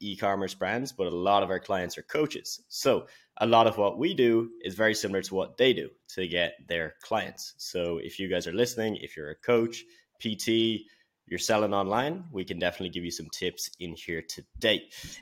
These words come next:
And the last thing then, I have a coaching business on the back of the success of the agency. So I also help people start social media marketing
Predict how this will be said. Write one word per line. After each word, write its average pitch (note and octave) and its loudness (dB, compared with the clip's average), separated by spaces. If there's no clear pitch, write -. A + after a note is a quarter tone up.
And G#2 2
the G#2 0
last C#3+ 6
thing B2+ 4
then, B2 6
I G#2 2
have A2 2
a - 2
coaching G#2+ -2
business F#2+ 0
on B2+ 8
the G#2 2
back G2+ 4
of G2+ 0
the G2 -2
success F#2 -2
of F#2 -6
the F2+ -2
agency. E2+ -2
So - -8
I F#2 0
also F2+ -2
help E2+ -4
people E2+ -8
start - 0
social G#2+ -2
media F#2+ -4
marketing F2 -4